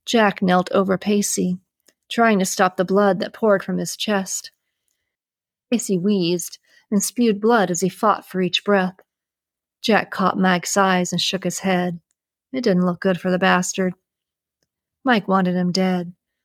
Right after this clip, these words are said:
but he didn't want Alicia to have to live with blood on her hands. He wanted to spare her that. Alicia tried to sit up, but Mike held her down.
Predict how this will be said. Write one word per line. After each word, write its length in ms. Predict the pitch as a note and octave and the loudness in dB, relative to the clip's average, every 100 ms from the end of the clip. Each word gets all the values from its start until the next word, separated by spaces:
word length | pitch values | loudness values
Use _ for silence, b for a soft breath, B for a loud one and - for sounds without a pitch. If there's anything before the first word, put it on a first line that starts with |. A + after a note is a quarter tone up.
| _ _ _ | _ _ _
but 100 | - | -2
he 80 | G#3+ | 2
didn't 220 | A3+ G#3+ | 4 4
want 140 | G3+ F#3+ | 2 2
Alicia 380 | F#3 G#3+ - | 2 0 -2
to 60 | F3+ | -2
have 140 | F3+ | -2
to 80 | - | -4
live 220 | F3 F#3 | -2 -2
with 160 | F3 E3 | -2 -2
blood 220 | G3+ G#3 | 2 2
on 120 | F#3+ | 2
her 120 | F3+ F3+ | 0 0
hands. 540 | F#3 F3+ F3 F3+ - - _ _ _ _ _ _ | 0 0 -2 -6 -10 -20 _ _ _ _ _ _
He 100 | G3 | 2
wanted 320 | G#3+ G3+ E3+ | 2 2 -2
to 60 | |
spare 360 | E3 - G#3+ G3+ | -6 -4 0 0
her 160 | F3 F3 | 0 -2
that. 320 | F3 F3 - _ _ _ _ _ _ _ _ _ _ | -4 -6 -10 _ _ _ _ _ _ _ _ _ _
Alicia 340 | G#3 G#3 F#3 G#3+ | 0 2 2 -2
tried 300 | - B3 G3 | 0 0 0
to 80 | |
sit 200 | F#3 G3+ | -2 0
up, 340 | F#3+ F#3+ - - _ _ _ _ | 2 0 -2 -12 _ _ _ _
but 120 | G#3+ | -2
Mike 200 | G3 F#3 | 0 2
held 220 | G3+ G#3+ | 0 0
her 100 | F3+ | 0
down. 500 | F3 G3 F#3 F3 F3 | 0 0 -2 -4 -8